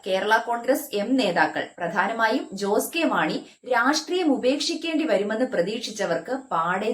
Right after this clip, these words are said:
തെറ്റിയത് ജോസ് കെ മാണിയുടെ എൽ ഡി എഫ് പ്രവേശനത്തിലൂടെയാണ്. മുസ്ലിം ലീഗ് അല്ലാതെ മറ്റൊരു ഘടകകക്ഷികളും മുന്നണിയിൽ ഇല്ലാതായത് യു ഡി എഫിന് മധ്യ കേരളത്തിൽ വലിയൊരു ക്ഷീണം തന്നെയാണ്.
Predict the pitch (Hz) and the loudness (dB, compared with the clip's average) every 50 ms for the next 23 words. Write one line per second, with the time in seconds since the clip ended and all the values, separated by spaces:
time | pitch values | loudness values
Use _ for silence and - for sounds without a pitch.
0 | - 180 165 165 180 190 180 170 214 - - - 170 175 175 175 185 185 - - | -2 -4 -8 -6 -2 0 0 0 0 0 -4 -6 -6 -4 -2 0 0 -2 -4 -4
1 | 214 214 208 208 202 202 208 208 208 214 254 311 - - 170 165 170 175 185 185 | -4 -2 0 0 0 0 0 0 2 2 2 0 0 -2 -2 -2 -2 -2 -2 -4
2 | 190 196 226 269 - - - 175 156 143 147 151 165 170 196 196 185 175 - 170 | -4 -2 -2 -4 -4 -6 -8 -6 -4 -4 -2 -2 -4 -4 -4 -8 -8 -8 -8 -6
3 | 156 143 135 113 90 73 - - - - _ _ _ _ _ - 277 311 311 - | -4 -4 -4 -4 -6 -8 -10 -12 -16 -20 _ _ _ _ _ -4 -2 -2 -2 0
4 | 370 370 415 427 381 440 440 415 311 269 226 220 220 214 208 220 277 302 - 240 | 2 4 4 6 6 6 6 6 6 6 6 6 6 6 6 6 4 2 0 2
5 | 240 262 262 - - - 370 370 381 381 - 302 240 202 208 254 294 349 311 240 | 4 4 4 4 2 -2 0 0 0 0 2 4 4 4 4 4 2 2 0 0
6 | 214 - - 185 170 160 156 156 156 - 220 240 240 254 302 311 311 330 339 294 | 0 0 -2 0 2 4 4 2 0 -2 -8 -4 0 2 2 4 4 4 2 2
7 | 226 190 190 214 233 254 254 196 165 156 156 151 151 180 233 - 220 240 262 277 | 0 0 2 4 4 6 6 6 4 4 4 2 2 0 0 -2 0 0 2 4
8 | 311 330 339 320 - - - 190 202 262 262 - 202 214 214 214 208 285 311 349 | 4 6 6 4 4 2 -2 -2 -2 -2 -2 -2 0 0 0 0 2 0 -2 0
9 | 262 247 190 185 185 175 175 - 254 254 - 180 190 190 202 254 262 233 214 247 | 0 2 2 2 0 0 -2 -2 -4 -6 -2 2 4 4 4 4 4 4 4 2
10 | 262 - - - 196 170 180 196 220 226 226 240 220 220 180 147 131 120 - | 2 0 -2 -4 -2 -4 -2 -2 -2 -2 -2 -2 -2 -2 -2 -2 -2 -4 -4